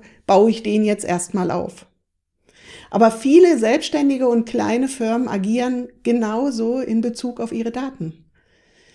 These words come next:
Sie fangen einfach an, sich selbstständig zu machen und denken sich, „Ach,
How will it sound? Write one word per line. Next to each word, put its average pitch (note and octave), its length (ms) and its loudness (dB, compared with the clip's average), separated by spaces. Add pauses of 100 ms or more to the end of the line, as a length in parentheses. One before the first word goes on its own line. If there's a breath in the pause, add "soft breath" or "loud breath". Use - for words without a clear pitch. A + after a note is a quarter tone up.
(280 soft breath)
Sie C4 160 4
fangen D4 260 2
einfach C4 300 0
an, A#3 160 0
sich A#3 160 -2
selbstständig C#4+ 640 0
zu C#4+ 100 -2
machen B3 320 -2
und A3+ 220 0
denken A3+ 260 -2
sich, A#3+ 240 -6
„Ach, - 240 -2